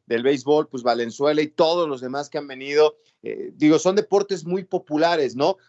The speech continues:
Pero creo que, que a él lo tenemos que poner junto con Ana Guevara, ¿no? Que abrió, este, la puerta para el atletismo, o, o Paola Longoria, que fue la mejor, eh, raquetbolista del mundo, eh, inclusive Soraya Jiménez, ¿no? Que nos sorprendió con una medalla de oro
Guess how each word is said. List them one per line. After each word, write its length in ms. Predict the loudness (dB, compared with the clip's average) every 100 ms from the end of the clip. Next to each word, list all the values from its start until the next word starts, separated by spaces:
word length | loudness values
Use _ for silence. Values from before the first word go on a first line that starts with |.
| _ _ 2
Pero 460 | 2 4 0 -4 _ _ _
creo 380 | 2 4 4 0
que, 320 | -2 -2 -4
que 160 | 0 2
a 120 | 2
él 80 | 0
lo 100 | -4
tenemos 340 | -6 -4 -6
que 120 | -6
poner 320 | -2 0 0
junto 260 | 0 -4 -4
con 160 | 0 0
Ana 160 | 0
Guevara, 400 | 0 0 0 -2
¿no? 180 | -4 -6
Que 120 | -2
abrió, 400 | 0 2 2 2
este, 540 | -2 -6 -8 -6 -8 -12 _
la 180 | -4 -4
puerta 400 | 0 0 0 -4
para 160 | -4 -4
el 60 |
atletismo, 880 | -6 -4 -6 -4 -6 -2 2 2 0 _ _ -4
o, 240 | 0 0 0 -2
o 100 | 0
Paola 380 | 2 2 0
Longoria, 640 | -2 -2 2 2 4 2 0
que 120 | -4
fue 160 | -2 0
la 80 |
mejor, 400 | 0 -2 0 2
eh, 160 | 2 0
raquetbolista 760 | -2 -4 -4 0 -2 0 0
del 120 | 2 0
mundo, 560 | -2 -2 2 4 2 -4 _ _
eh, 480 | 0 2 4 4 2
inclusive 800 | -4 -8 -8 -4 -4 2 4 4
Soraya 340 | 2 0 0 -4
Jiménez, 540 | -4 -2 0 0 -2
¿no? 160 | -2 -2
Que 140 | -2
nos 120 | -4
sorprendió 440 | -4 -4 -2 0 0
con 120 | -2
una 140 | 0
medalla 400 | 0 2 4 2
de 120 | 2
oro 260 | 4 4